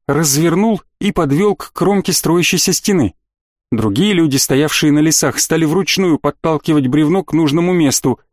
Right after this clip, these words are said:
Послышалась отрывистая команда, и все отступили. Маг бережно опустил бревно на место, и рабочие снова подошли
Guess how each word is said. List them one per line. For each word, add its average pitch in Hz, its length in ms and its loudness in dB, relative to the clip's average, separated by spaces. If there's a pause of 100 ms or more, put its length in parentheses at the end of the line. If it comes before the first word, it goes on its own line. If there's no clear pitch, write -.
(380)
Послышалась 165 640 0
отрывистая 165 520 0
команда, 165 640 0
и 127 220 2
все 147 280 0
отступили. 135 640 0 (400)
Маг 139 380 -2
бережно 131 460 2
опустил 143 400 0
бревно 131 320 2
на 127 100 2
место, 190 400 0 (300)
и 180 80 0
рабочие 214 540 0
снова 180 360 0
подошли 156 580 -2